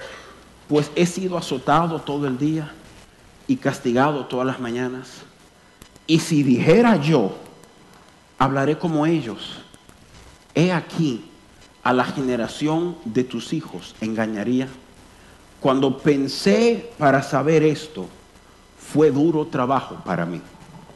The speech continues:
Yo quiero hablarte esta mañana de lo que pasa cuando vemos mal las cosas. Si tú así, viendo mal.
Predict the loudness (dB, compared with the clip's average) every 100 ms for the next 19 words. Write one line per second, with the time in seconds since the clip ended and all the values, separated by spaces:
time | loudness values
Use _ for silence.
0 | -20 -20 -20 -20 -20 -20 -20 -20 -20 -10
1 | -6 0 4 4 6 4 2 -6 -8 -10
2 | -4 -4 0 0 0 0 -2 -6 -14 -20
3 | -20 -20 -20 -20 -20 -20 -20 -20 -16 -4
4 | 2 4 2 -2 -2 0 0 -2 -6 -6
5 | -14 -20 -20 -12 -6 -2 0 0 -2 -4
6 | -4 -4 -2 -4 -10 -12 -10 -12 -12 -20
7 | -20 -20 -20 -20 -20 -20 -20 -20 -20 -20
8 | -20 -20 -20 -20 -20 0 2 2 0 0
9 | -4 -2 -2 0 -4 -4 -8